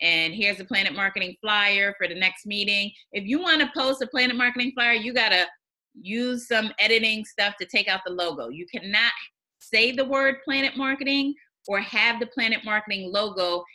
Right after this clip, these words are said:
anywhere, anytime in your travel group. That is for your group. So your travel group is always, always, always your IntelliTravel group. Now, your personal page,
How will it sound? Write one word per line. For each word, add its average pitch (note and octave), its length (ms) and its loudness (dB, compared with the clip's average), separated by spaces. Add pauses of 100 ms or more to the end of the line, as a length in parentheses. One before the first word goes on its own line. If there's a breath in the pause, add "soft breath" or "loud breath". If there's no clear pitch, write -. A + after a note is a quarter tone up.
(180 soft breath)
anywhere, B3 720 2
anytime A3+ 800 0
in A#3 300 0
your G#3+ 220 0
travel G3 760 -2 (180)
group. F3 420 -2 (380)
That E3 160 2
is G3 160 -4
for A3 160 -4
your A3 220 0
group. G#3 340 -4
So D#3+ 140 -4
your E3+ 320 0
travel G#3+ 640 0
group A#3+ 400 0 (320 soft breath)
is F3+ 300 -4
always, B3 480 2
always, A3 460 -2
always F#3 600 -2
your F3+ 280 0 (140)
IntelliTravel F#3 1300 -2 (220)
group. F3 360 -4 (640)
Now, F#3 240 4
your E3+ 380 0
personal D4+ 720 0
page, D#3+ 720 0